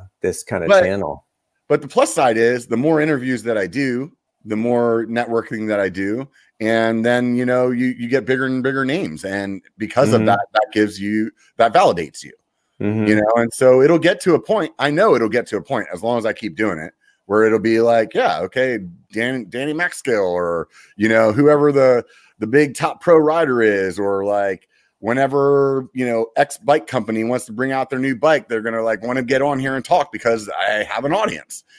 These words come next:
Speaker 2: and an
Speaker 1: Mm-hmm.
Speaker 2: audience that'll listen for two hours. That is huge. You
Speaker 1: Yeah.
Speaker 2: know, <laughs> like,
Speaker 1: Yeah.
Speaker 2: to get somebody to listen to something that long.
Speaker 1: It's a long time.
Speaker 2: It's
Speaker 1: Like
Speaker 2: a
Speaker 1: I
Speaker 2: long
Speaker 1: said, I
Speaker 2: time,
Speaker 1: thought I
Speaker 2: man.
Speaker 1: might need to take a potty break. Like,
Speaker 2: Right. <laughs> But, but you,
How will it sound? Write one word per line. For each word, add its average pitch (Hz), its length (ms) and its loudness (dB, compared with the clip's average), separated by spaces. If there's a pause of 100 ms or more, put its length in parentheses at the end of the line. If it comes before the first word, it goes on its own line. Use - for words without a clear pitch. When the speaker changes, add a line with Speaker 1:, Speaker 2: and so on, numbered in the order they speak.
(120)
Speaker 2:
and 107 220 0
an 113 100 4
Speaker 1:
Mm-hmm. - 20 4
Speaker 2:
audience 151 400 4
that'll 147 200 4
listen 139 300 2
for 117 140 -8
two 202 220 0
hours. - 500 -4 (460)
That 254 180 2
is 165 200 0
huge. - 680 -4 (520)
You 165 140 4
Speaker 1:
Yeah. - 80 4
Speaker 2:
know, 165 120 4
<laughs> 160 180 4
like, 123 200 -2 (140)
Speaker 1:
Yeah. 87 140 -2
Speaker 2:
to 147 80 2
get 202 360 2
somebody 180 420 -2
to 131 100 -4
listen 127 640 -6 (120)
to 127 120 -4
something 131 640 -4 (160)
that 127 260 -2
long. 113 400 2
Speaker 1:
It's 180 180 6
a - 60 8
long 190 400 6
time. 139 400 -6 (240)
Speaker 2:
It's 208 100 2
Speaker 1:
Like 123 160 4
Speaker 2:
a 127 40 2
Speaker 1:
I - 20 2
Speaker 2:
long 156 140 2
Speaker 1:
said, 151 180 4
I 113 120 4
Speaker 2:
time, 226 100 -2
Speaker 1:
thought 147 180 2
I 123 60 2
Speaker 2:
man. 120 100 -4
Speaker 1:
might 117 180 -4
need 110 200 -8
to 101 80 -10
take 98 180 -10
a 85 60 -14
potty 240 380 -10
break. - 340 -12
Like, - 160 -6
Speaker 2:
Right. 196 540 2
<laughs> - 60 -10 (1160)
But, 175 260 4
but 196 160 0
you, 175 100 -2